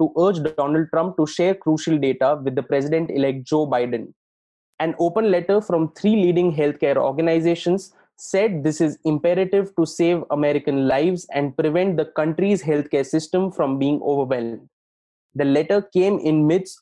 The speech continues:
of the state and local governments scrambling to fight the virus in the absence of a coordinated national strategy. The United Nations announced yesterday that it is releasing a hundred million dollars in aid for seven countries that include Ethiopia.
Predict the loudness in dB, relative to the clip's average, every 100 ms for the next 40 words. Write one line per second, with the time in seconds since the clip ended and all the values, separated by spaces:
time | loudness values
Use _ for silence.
0 | -4 -2 -2 -4 -6 0 0 0 0 -2
1 | 2 2 2 0 0 0 0 0 -2 -2
2 | -4 -2 0 0 0 -2 -2 -2 0 -2
3 | -2 0 2 0 -2 -12 -6 -4 -2 -2
4 | -6 -2 -2 -2 -4 -4 -4 -4 0 0
5 | 0 0 0 0 0 -2 -2 -4 -4 -2
6 | -4 -2 -6 -10 -16 _ _ _ _ _
7 | _ _ 0 2 2 0 0 2 0 2
8 | -2 0 -2 0 -2 -2 0 0 0 -2
9 | 0 0 -4 _ -4 -2 -2 0 0 2
10 | 2 2 2 0 -2 -4 -2 -2 0 0
11 | 2 2 0 0 2 2 0 0 -2 -2
12 | 0 0 0 -2 -4 -2 -2 0 0 -2
13 | -2 0 0 0 -4 -2 -2 -2 2 0
14 | 0 -6 -2 -2 -2 -4 -8